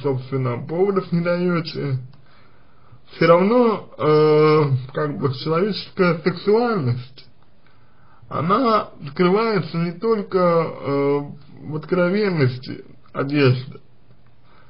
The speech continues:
она скрывается в поведении, в том, как вы себя ведёте. И, может быть, э, будь вы как раз-таки развязной и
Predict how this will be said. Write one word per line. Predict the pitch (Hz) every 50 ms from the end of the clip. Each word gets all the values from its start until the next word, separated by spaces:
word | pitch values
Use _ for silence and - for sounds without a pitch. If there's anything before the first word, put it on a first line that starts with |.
| - - - - -
она | 160 175 190 185 165
скрывается | 165 175 165 175 190 202 196 180 156 - 175 160
в | 147 - - - -
поведении, | 170 156 160 156 143 135 156 185 202 202 175 143 123 110 95 - - - - - - -
в | - -
том, | - 151 165 160
как | 160 143
вы | 143 156 156 160 151
себя | 131 - 147 147 156 156
ведёте. | 151 143 135 127 143 156 156 147 135 139 - - - - - - - - - - - - - - - - - - - - -
И, | - 135
может | 165 185 208 202 175 180 170 175
быть, | 175 185 190 175 180 - - - - -
э, | 139 143 147 147 147 147 147
будь | 151 165 180 202 190 - -
вы | 165 165 185 190 180 170 170 - - - - - - - - - -
как | 151 156
раз-таки | 175 180 190 175 - - 180 160 165 180
развязной | 165 165 165 139 135 156 165 185 202 202 190 165 160 165 151 151 147 127 - - - - - - - - - - - - - - - -
и | - 170 170 175 175 170 170